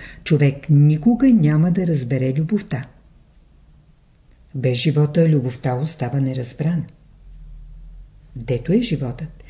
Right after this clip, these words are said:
там има непреривно движение. Щом дойде до любовта, човек спира движението си.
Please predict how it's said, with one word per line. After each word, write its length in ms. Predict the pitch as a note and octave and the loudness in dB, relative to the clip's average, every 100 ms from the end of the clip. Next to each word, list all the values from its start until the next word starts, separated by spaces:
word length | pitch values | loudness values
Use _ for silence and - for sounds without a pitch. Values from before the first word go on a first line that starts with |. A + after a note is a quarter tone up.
| - - - | -20 -20 -2
там 200 | E3 E3 | 2 6
има 480 | E3+ D#3+ D3+ C#3+ D3 - - | 6 6 6 4 -2 -10 0
непреривно 1120 | D#3 C#3+ C#3+ D3 C3 C3 B2+ D3 D3 F#3 F3+ | 4 6 4 0 0 0 2 0 0 0 0
движение. 640 | D#3+ E3+ E3 A3 D#3+ B2 - _ - - - - - - - - - - _ _ - - _ - | 0 -4 -2 -2 -2 -4 -10 _ -20 -20 -20 -20 -20 -20 -20 -20 -20 -20 _ _ -20 -20 _ -20
Щом 280 | - C#3+ C3 | -8 -4 -2
дойде 320 | B2+ B2 B2+ | -2 -4 -4
до 100 | C#3 | -2
любовта, 480 | D3 F#3 G#3 B3 A#3 | 0 0 -2 -4 -4
човек 320 | D3 B2+ B2 | -4 -4 -4
спира 380 | - - A#3 E3 | -8 -2 0 0
движението 680 | G#2+ B2 B2 A#2 B2 C#3 - | -2 -6 -6 -6 -6 -10 -16
си. 180 | - | -20